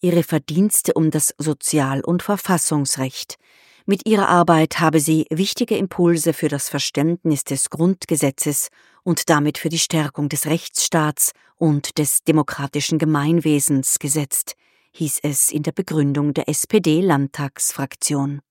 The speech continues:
Brosius-Gersdorf war eine der Kandidatinnen der S P D für den Posten einer Richterin beim Bundesverfassungsgericht.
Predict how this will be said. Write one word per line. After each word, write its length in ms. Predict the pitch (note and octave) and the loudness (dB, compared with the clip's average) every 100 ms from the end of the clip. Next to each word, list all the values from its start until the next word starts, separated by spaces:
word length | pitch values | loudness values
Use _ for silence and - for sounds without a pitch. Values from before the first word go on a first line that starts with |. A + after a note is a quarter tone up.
| _ _ - - - _ _ - | _ _ -20 -20 -20 _ _ -2
Brosius-Gersdorf 960 | E3+ D#3+ D3 D#3 - F3 F3 - E3+ - | 4 4 4 2 4 4 4 2 0 2
war 340 | E3 E3 D#3+ | 2 4 4
eine 300 | D3+ E3 F#3+ | 4 4 4
der 140 | F#3 F3+ | 4 4
Kandidatinnen 760 | F#3 E3+ E3+ D#3+ - F3 E3+ | 4 4 4 2 2 4 4
der 140 | E3+ | 4
S 180 | D#3 - | 2 -2
P 120 | - | -2
D 340 | D#3 D3 E3 F#3 _ _ _ | -2 2 2 0 _ _ _
für 360 | - G3 F#3 F3 | -6 0 4 4
den 220 | F3 E3 | 4 2
Posten 440 | - G3 - - A3 | 0 -2 -2 0 2
einer 300 | F3+ E3 D#3 | 4 4 2
Richterin 500 | F#3 - F3+ E3+ D#3 | -2 0 4 4 6
beim 220 | D#3 D#3 | 4 4
Bundesverfassungsgericht. 1500 | E3+ F3 - E3 - F#3 - F#3+ D#3+ - C#3+ B2+ - - | 2 2 2 -2 -2 -2 0 0 0 -2 -6 -8 -12 -16